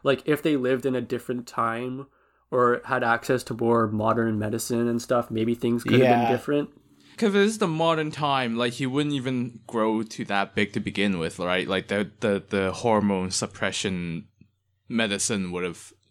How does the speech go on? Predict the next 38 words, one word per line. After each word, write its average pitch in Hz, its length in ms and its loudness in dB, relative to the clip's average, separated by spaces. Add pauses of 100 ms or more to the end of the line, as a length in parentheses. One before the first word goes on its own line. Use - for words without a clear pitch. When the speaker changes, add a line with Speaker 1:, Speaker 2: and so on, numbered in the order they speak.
(200)
Speaker 3:
you 113 160 -4
know, 87 160 -6
like, 95 160 -2
he 107 80 -6
would 95 100 -2
have 90 140 -8
had 87 240 -6 (100)
access 92 440 -4
to 87 100 -8
those 82 320 -4
things. - 260 -6 (600)
Speaker 1:
Yeah, 165 240 0
they, 127 400 -2 (280)
there's 143 380 2
things, 143 460 0 (100)
steps - 320 0
they 147 100 4
could 143 140 0
have 127 120 -2
taken 123 480 2
to 123 120 -6
prevent 113 460 0
him 110 240 0
getting 113 320 0
to 120 100 0
this 113 300 -2 (380)
state. 120 600 -2 (800)
And 127 100 -4
also 135 240 2
maybe 131 200 2
even 127 200 0
<laughs> 110 120 -10
just - 160 -2
things 151 240 0
like 123 260 0 (500)
physiotherapy 123 1040 0
and 127 120 -4
stuff. 131 420 0